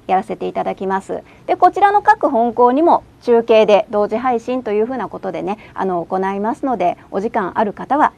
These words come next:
ぜひね、えー、こちらの方ご参加いただければと思います。はい。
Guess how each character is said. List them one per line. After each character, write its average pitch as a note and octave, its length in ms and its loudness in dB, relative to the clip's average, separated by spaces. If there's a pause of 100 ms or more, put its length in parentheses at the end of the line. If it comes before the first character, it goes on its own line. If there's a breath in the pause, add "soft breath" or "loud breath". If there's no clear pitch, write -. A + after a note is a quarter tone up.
(120)
ぜ A3+ 140 2
ひ - 100 -12
ね、 F#3+ 160 -8 (180 loud breath)
え F#3 100 -4
ー、 - 20 -8
こ F3+ 140 -8
ち F3+ 100 -12
ら F3 100 -6
の F3 80 -8
方 B3+ 200 2
ご G3 120 -2
参 F3+ 220 -10
加 F3 100 -8
い E3+ 60 -10
た F#3 100 -8
だ F3+ 120 -6
け F#3 120 -10
れ G3 80 -2
ば C4 140 -2
と D#4+ 180 0
思 F3 160 -10
い - 80 -14
ま - 140 -14
す。 - 180 -20 (3250 loud breath)
は C#4 100 6
い。 E4 100 4